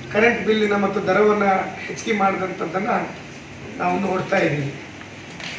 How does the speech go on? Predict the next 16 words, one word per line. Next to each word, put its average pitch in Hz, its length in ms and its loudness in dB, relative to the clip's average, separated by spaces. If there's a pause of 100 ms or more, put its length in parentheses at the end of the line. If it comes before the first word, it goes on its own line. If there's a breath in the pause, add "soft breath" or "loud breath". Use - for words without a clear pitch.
(240)
ಇನ್ನು 220 180 6
ಉಳಿದಂಥ 269 380 8 (640)
ವ್ಯವಸ್ಥೆಗಳು, 220 880 8 (240)
ಭ್ರಷ್ಟಾಚಾರದ 240 720 6
ಬಗ್ಗೆ 214 220 4
ನಕರು 208 280 0
ಏನೂ 208 340 6
ಮಾತಾಡೋಂಗಿಲ್ಲ. 180 800 2 (1600)
ಎಲ್ಲಿವರೆಗೆ 254 480 10
ಭ್ರಷ್ಟಾಚಾರ 240 540 6
ನಡೆದಿದೆ 233 400 6
ಅಂದ್ರೆ, 233 500 4 (1300)
ಇಡೀ 233 180 6
ರಾಜ್ಯದಲ್ಲಿ 233 920 8 (840)
ಎಲ್ಲ 277 420 10 (640)
ಸರ್ಕಾರಿ 247 800 6